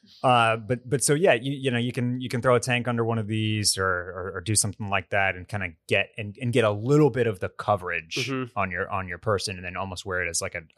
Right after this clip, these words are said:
Speaker 1: a, like, an overshirt or, or a second layer. So that, that, that's the last thing that I'd throw out there for, for kinda ways to ease into the, to the mesh and the lace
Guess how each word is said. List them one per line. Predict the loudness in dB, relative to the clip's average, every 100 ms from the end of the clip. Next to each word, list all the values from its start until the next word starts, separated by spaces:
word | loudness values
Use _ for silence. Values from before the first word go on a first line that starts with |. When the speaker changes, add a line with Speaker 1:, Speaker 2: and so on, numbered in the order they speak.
| -6
Speaker 1:
a, |
like, | -6 -8
an |
overshirt | -6 -2 -2 2 2 2
or, | -2 -8 -8
or | -8 -6
a |
second | -4 -4 -6 -8
layer. | -6 -6 -10 _ -20 0
So | 6
that, | 6 4 2
that, | -2 0
that's | -2 0
the |
last | 2 2 0
thing | -4
that | -6
I'd | -6 -4
throw | -4
out | -4
there | -6 -10
for, | -6 -6 -6
for | -8
kinda | -6 -4
ways | -2 -2 -4
to | -6
ease | -10 -8 -6
into | -6 -8 -4 -2
the, | -2 -4 -6 -8
to | -10
the | -6
mesh | -2 -2 -2
and | -8
the | -6
lace | -6 -4 -4 -6 -8